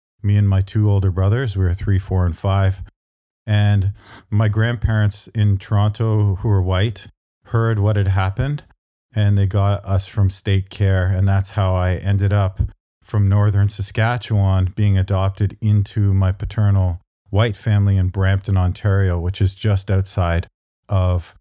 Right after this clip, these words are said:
Toronto, Canada. And I was raised there without, uh, really an understanding of who I was as a Métis Cree person, 'cause back in the day, it wasn't advantageous for anybody to be claiming who they were.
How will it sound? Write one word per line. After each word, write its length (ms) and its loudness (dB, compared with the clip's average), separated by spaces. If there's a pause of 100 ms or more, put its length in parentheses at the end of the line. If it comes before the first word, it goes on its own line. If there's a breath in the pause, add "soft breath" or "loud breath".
(140)
Toronto, 640 0
Canada. 560 -2 (560)
And 220 2
I 80 2
was 180 0
raised 280 0
there 120 2
without, 520 0
uh, 400 0 (880)
really 320 -2
an 120 0
understanding 720 0
of 120 2
who 200 0
I 120 2
was 280 0
as 140 -2
a 60 -2
Métis 360 0
Cree 200 0
person, 400 -2
'cause 200 0
back 380 -4
in 80 0
the 100 2
day, 300 0
it 120 0
wasn't 360 0
advantageous 1000 0 (640)
for 200 -2
anybody 500 2
to 80 2
be 140 0
claiming 460 0
who 180 2
they 160 0
were. 340 0